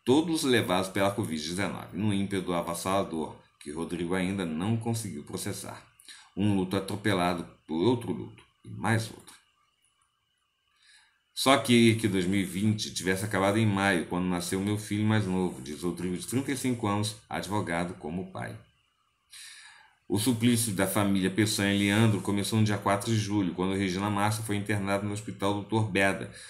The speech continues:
Uma semana depois, seu marido Roberto também deu entrada na mesma unidade. Nesse tempo, o Fábio, o mais velho de quatro irmãos, cuidou, cuidou dos dois. Solteiro e sem filhos, decidiu preservar Rodrigo, Flávio, de trinta e oito anos,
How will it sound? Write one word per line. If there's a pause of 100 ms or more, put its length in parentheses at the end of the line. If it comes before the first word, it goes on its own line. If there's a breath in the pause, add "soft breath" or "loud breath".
(200 loud breath)
Uma
semana
depois, (140)
seu
marido
Roberto
também
deu
entrada
na
mesma
unidade. (600 soft breath)
Nesse
tempo,
o
Fábio,
o
mais
velho
de
quatro
irmãos, (200 loud breath)
cuidou, (220)
cuidou
dos
dois. (920)
Solteiro
e
sem
filhos, (260 loud breath)
decidiu
preservar
Rodrigo,
Flávio,
de
trinta
e
oito
anos,